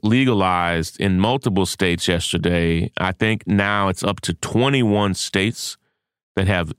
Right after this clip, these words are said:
decriminalized and legalized marijuana. Of course, there's, or cannabis is, is the word that we're using now. But, you know,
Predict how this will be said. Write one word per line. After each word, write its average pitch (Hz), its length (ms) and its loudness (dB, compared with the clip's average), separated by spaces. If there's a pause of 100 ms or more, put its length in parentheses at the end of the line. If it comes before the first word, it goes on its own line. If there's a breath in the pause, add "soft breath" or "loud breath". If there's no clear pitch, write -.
(120)
decriminalized 110 1080 0
and 104 300 2
legalized 101 680 0
marijuana. 90 680 0 (320 soft breath)
Of - 80 -10
course, 123 260 -2
there's, 104 460 0 (260)
or 117 120 0
cannabis 123 640 -2 (400 soft breath)
is, 98 240 2
is 98 200 0
the 92 100 2
word 104 280 2
that 95 80 2
we're 92 160 2
using 95 400 2
now. 95 280 0 (1160)
But, 107 600 -2 (800)
you 127 80 2
know, 120 120 2